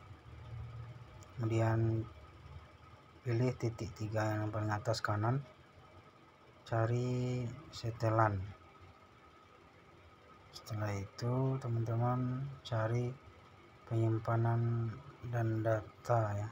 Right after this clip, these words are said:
Kemudian cari penggunaan jaringan.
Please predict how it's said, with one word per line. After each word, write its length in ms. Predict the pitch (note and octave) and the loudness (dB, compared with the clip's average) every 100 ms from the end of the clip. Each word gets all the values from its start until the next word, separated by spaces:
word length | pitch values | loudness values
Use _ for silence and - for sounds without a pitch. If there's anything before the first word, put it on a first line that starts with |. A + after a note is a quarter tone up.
| - - - - - - - - - - - - - - - - E4 - - - - - - - | -10 -20 -20 -20 -20 -20 -20 -20 -20 -20 -20 -16 -12 -10 -12 -16 -16 -16 -20 -20 -20 -20 -20 -16
Kemudian 460 | - B2 A#2+ C3+ C#3+ C#3+ C#3 D3 E3+ A#3 - - - - - - - - - - - - - - - - - - - - - - - - - - - - D#5+ D#5 - - - - - - - - - | -6 -2 2 4 4 2 0 -2 -6 -12 -16 -18 -18 -20 -20 -20 -20 -20 -20 -20 -20 -20 -20 -20 -20 -20 -20 -20 -20 -20 -20 -20 -20 -20 -20 -20 -20 -20 -20 -20 -20 -20 -20 -20 -20 -20 -20 -20 -12
cari 680 | A#2+ A#2 A#2 A#2+ B2+ C3+ C#3 C#3+ C3 - - - - - - - - - - - - - - | -2 2 4 4 4 2 2 -2 -8 -12 -14 -16 -18 -20 -20 -20 -20 -18 -18 -16 -20 -20 -10
penggunaan 540 | - A#2 A2+ A2+ A2 A2+ | 0 6 6 6 4 4
jaringan. 560 | A2 A2 A2 G#2+ G2+ | 4 4 4 2 0